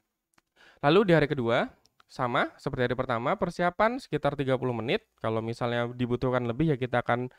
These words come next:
lebih untuk persiapan. Tapi kalau misalnya di, eh, perlukan, eh, tidak diperlukan, ya udah, berarti kita cukup persiapannya tiga puluh menit saja. Kemudian akan dilanjutkan modul rest A P I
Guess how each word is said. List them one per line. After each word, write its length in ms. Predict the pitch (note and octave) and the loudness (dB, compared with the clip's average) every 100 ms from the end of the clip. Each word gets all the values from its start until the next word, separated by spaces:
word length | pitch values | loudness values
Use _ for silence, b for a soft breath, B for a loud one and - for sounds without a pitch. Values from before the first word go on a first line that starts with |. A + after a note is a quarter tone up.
| b b | b b
lebih 320 | B2 A#2 D3+ | 0 2 0
untuk 140 | C#3+ C3+ | 0 -2
persiapan. 500 | C3 B2+ G#2+ D3+ E3+ | -4 -4 -2 -2 -2
Tapi 220 | C#3 C3 | -4 -4
kalau 160 | B2 A2+ | -2 -2
misalnya 480 | A#2 B2 A#2+ A#2+ A2+ | -6 -4 -4 -4 -4
di, 400 | A2+ A#2 A2+ A#2 b b b b _ _ - | -4 -2 -2 -6 b b b b _ _ -4
eh, 240 | B2 A#2+ | 0 0
perlukan, 640 | A#2 B2 B2 A#2+ B2+ D#3+ G3+ - - | 2 0 0 2 2 2 -6 -14 -12
eh, 180 | A#2+ A#2 | -6 -4
tidak 160 | B2+ A#2+ A#2+ | -2 -2 -2
diperlukan, 500 | A#2+ A2+ B2 E3 C#4+ _ _ - | -2 -2 0 0 -2 _ _ -10
ya 240 | A2 G#2+ | -6 -6
udah, 380 | G#2+ C3+ B2+ - | -4 -2 -4 -4
berarti 400 | - G#2+ C#3 D#3 b b - | -8 -6 -4 -6 b b -8
kita 160 | - C3 | -6 -6
cukup 320 | A2+ D3+ - _ _ _ _ _ _ | -2 -4 -4 _ _ _ _ _ _
persiapannya 580 | A#2 A2+ A#2 G#2+ G#2+ B2+ | -6 -4 -4 -4 -4 -4
tiga 220 | B2+ G#2+ G#2 | -4 -6 -6
puluh 140 | G#2+ | -8
menit 100 | G#2+ | -10
saja. 240 | A#2 A2+ G2+ _ b b b b b _ _ _ | -6 -6 -8 _ b b b b b _ _ _
Kemudian 800 | D3+ F3 F#3 G3 A3+ A3+ A#3 G#3+ _ _ - | 0 4 6 6 6 4 0 -6 _ _ -6
akan 200 | D3+ E3+ | 2 4
dilanjutkan 500 | D#3 D#3 D3+ D3+ F3+ | 6 4 4 2 2
modul 380 | F#3 D#3 C3 C3+ | 4 4 4 2
rest 160 | B2+ C3 | 2 0
A 80 | B2+ | -2
P 140 | A#2+ | 2
I 260 | A2+ D3+ | 4 4